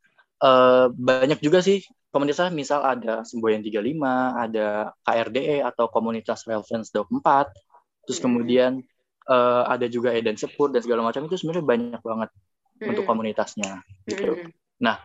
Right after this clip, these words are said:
Speaker 1: tiap-tiap komunitas ini juga biasanya mengadakan acaranya sendiri ya. Semisal ada yang kopdar, ada yang camping, tapi campingnya di stasiun. Kocak nggak sih? Seru sih.
Speaker 2: Se-,
Speaker 1: Terus
Speaker 2: beneran, serius?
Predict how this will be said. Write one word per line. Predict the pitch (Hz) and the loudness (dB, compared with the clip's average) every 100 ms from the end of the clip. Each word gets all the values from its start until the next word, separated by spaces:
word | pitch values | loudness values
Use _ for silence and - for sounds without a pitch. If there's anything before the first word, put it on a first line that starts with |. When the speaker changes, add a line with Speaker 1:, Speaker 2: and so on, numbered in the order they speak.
| - - _ _ _ _ _ _ 277 - - | -20 -20 _ _ _ _ _ _ -12 -12 0
Speaker 1:
tiap-tiap | 143 143 143 | 0 2 2
komunitas | 135 131 135 127 127 | 2 2 0 -2 -4
ini | 143 | -4
juga | 185 131 120 | -4 0 2
biasanya | 120 110 120 180 | 2 0 -2 -4
mengadakan | 180 127 117 113 110 147 185 190 _ | -4 -4 -2 -4 -2 -2 -4 -8 _
acaranya | 131 - 139 143 139 | -6 -2 -2 -2 -4
sendiri | 147 180 196 180 | 0 0 2 2
ya. | 156 | 2
Semisal | - - 135 127 139 135 | -2 -8 -4 -2 2 2
ada | 123 117 | 4 2
yang | 107 104 | 2 0
kopdar, | 104 175 156 131 123 123 120 | -2 -2 0 2 2 -2 -6
ada | 110 | -4
yang | 104 104 - | -4 -6 -6
camping, | 127 147 165 151 147 143 - | -6 -2 0 0 -2 -6 -4
tapi | 120 | -4
campingnya | 127 123 135 147 | -2 -2 -2 -4
di | |
stasiun. | - 117 - 135 127 123 | -2 -2 -2 -2 0 0
Kocak | - - 220 | -2 0 -2
nggak | - | -6
sih? | 226 - _ _ _ _ _ _ | -14 -18 _ _ _ _ _ _
Seru | - 123 | -2 0
sih. | 120 113 - _ _ _ | 2 0 -4 _ _ _
Speaker 2:
Se-, | - 190 | -4 -2
Speaker 1:
Terus | - _ _ - | -2 _ _ -2
Speaker 2:
beneran, | 220 254 277 294 285 | 4 6 8 6 6
serius? | 277 311 285 - - | 4 4 4 0 -12